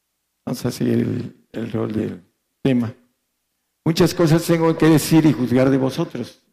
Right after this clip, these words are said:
le dice el Señor. "Mas el que me envió es verdadero, y yo,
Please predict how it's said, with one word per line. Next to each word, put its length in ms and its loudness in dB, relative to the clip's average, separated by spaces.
le 100 -4
dice 260 0
el 40 -4
Señor. 360 -6
"Mas 160 2
el 100 2
que 140 0
me 100 0
envió 500 2
es 120 4
verdadero, 720 2
y 120 -2
yo, 320 0